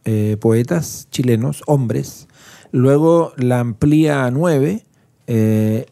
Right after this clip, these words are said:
y eso lo publica con la editorial de la U D P, la misma de, que publicó a, a Labarte y a Rau. Y hace algunos años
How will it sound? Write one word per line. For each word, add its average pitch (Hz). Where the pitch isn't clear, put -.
y 117
eso 123
lo 131
publica 120
con 110
la 107
editorial 107
de 117
la 113
U 117
D 147
P, -
la 110
misma 113
de, 104
que 104
publicó 101
a, 101
a 107
Labarte 110
y 104
a 98
Rau. 139
Y 143
hace 151
algunos 147
años 170